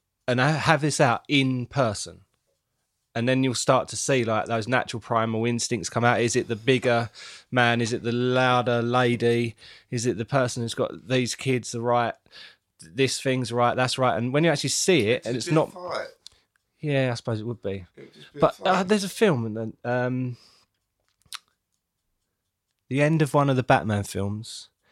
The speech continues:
Speaker 1: Joker's rigged two boats with the explosives,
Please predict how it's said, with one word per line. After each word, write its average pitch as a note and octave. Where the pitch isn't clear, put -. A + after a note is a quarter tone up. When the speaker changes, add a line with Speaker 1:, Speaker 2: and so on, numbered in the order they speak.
Speaker 1:
Joker's C3
rigged -
two C3
boats -
with A2
the G#2+
explosives, A2+